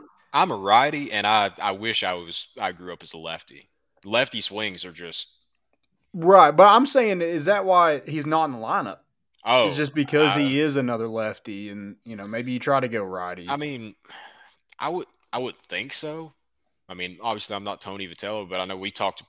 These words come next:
Speaker 1: about here, I think I brought up last week or a couple weeks ago how even it was, like, lefty, righty, lefty, righty, Zane switch. Like, I, I think it,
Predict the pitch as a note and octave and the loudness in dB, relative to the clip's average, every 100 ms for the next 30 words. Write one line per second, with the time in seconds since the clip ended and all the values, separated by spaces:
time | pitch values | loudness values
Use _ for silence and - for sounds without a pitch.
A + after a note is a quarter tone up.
0 | _ G2+ F#2+ F#2 F#2+ F#2+ - D2 F#2 A#2 | _ -12 -6 -6 -6 -12 -14 -14 -12 -4
1 | A2 G2+ G2 G2 F#2 F#2 - G#2 G2 - | -4 -2 -6 -6 -4 -4 -4 -10 -16 -14
2 | G2 D#2+ G2 - G2 E2+ F#2+ F2+ E2 _ | -16 -14 -14 -12 -10 -2 -2 -2 -6 _
3 | _ - G2 F#2+ F2+ F2 G2+ G#2 F#2 D2+ | _ -12 -10 -8 -10 -8 -4 -2 -4 -10
4 | F2 E2+ - E2+ F2+ F2+ E2+ E2 F2+ - | -8 -8 -8 -10 -4 -4 -4 -8 -8 -10
5 | F2+ E2+ E2+ E2+ D#2+ D#2+ F#2+ F#2 F#2+ F#2+ | -14 -8 -6 -6 -10 -14 -10 -6 -4 -4
6 | F2 - G#2 F#2 F2+ - F#2 E2+ G2 _ | -2 -2 -2 -8 -8 -6 -4 -4 -6 _
7 | - _ _ _ _ - A2 C3 E3 | -20 _ _ _ _ -6 -4 -6 -6